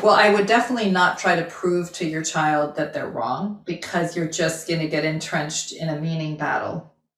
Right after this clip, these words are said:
and you actually drive the other person more deeply into their position if you're trying to prove that they are getting it wrong. I would first say your child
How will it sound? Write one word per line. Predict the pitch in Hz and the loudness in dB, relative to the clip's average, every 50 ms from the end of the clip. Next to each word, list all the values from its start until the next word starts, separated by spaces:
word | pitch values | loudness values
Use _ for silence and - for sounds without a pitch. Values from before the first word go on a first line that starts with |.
| _ _ _ _ - | _ _ _ _ -6
and | 165 160 151 151 151 151 147 156 147 156 160 - - _ _ _ _ _ _ _ _ _ _ _ _ _ _ _ _ _ _ _ | -2 0 2 4 2 2 2 0 -4 -6 -8 -10 -12 _ _ _ _ _ _ _ _ _ _ _ _ _ _ _ _ _ _ _
you | - 160 160 165 160 160 156 156 147 143 | -6 -4 -2 2 4 4 4 4 4 2
actually | 160 165 - - 165 156 | 0 -2 -2 -2 -2 -2
drive | - 160 156 160 156 160 165 160 156 | -2 -2 2 4 4 6 6 4 2
the | 160 160 156 | 2 0 0
other | 156 156 156 | 2 0 -2
person | - - 156 156 - - 147 147 160 | -4 -4 -4 -4 -2 -4 -4 -2 -2
more | 160 156 156 151 | 0 0 0 -2
deeply | - - 170 165 156 - 160 156 156 147 | -2 -2 -4 -4 -4 -2 -2 -2 -2 -2
into | 151 - - 160 | -2 -4 -4 -2
their | 147 147 139 | -2 -2 -4
position | - - 147 - - 139 - - - 107 - - - - - _ _ - | -4 -8 -10 -8 -8 -6 -6 -6 -6 -6 -8 -8 -10 -10 -14 _ _ -6
if | - 170 165 - - | -4 -2 -2 -2 -2
you're | 160 151 | -4 -4
trying | - - 170 156 147 147 | -2 0 0 0 0 0
to | 143 143 | -2 -6
prove | - - - - 151 147 - - - - | -8 -8 -6 -6 -4 -4 -6 -10 -10 -6
that | 147 147 - | -6 -6 -6
they | - 135 127 127 | -6 -6 -6 -6
are | 143 151 | -8 -6
getting | - 156 147 135 135 - - | -4 -4 -4 -4 -4 -8 -8
it | - - - | -10 -10 -6
wrong. | 175 165 160 156 - - - - 175 - - _ _ _ _ _ _ - _ _ _ _ _ _ _ _ _ _ _ _ _ _ _ _ _ _ _ _ - - | -2 0 0 0 0 -2 -6 -8 -12 -14 -16 _ _ _ _ _ _ -20 _ _ _ _ _ _ _ _ _ _ _ _ _ _ _ _ _ _ _ _ 2 4
I | 214 | 4
would | 208 220 214 202 | 6 6 6 6
first | - 285 302 320 - - | 6 6 6 6 6 4
say | 240 202 185 180 180 175 170 - - - _ _ _ _ _ _ _ _ _ _ _ _ _ - | 6 6 6 8 6 6 4 4 0 -6 _ _ _ _ _ _ _ _ _ _ _ _ _ 2
your | 180 196 196 | 4 4 4
child | 196 - - 233 240 240 233 220 - - - | 4 4 4 6 6 8 8 6 6 4 0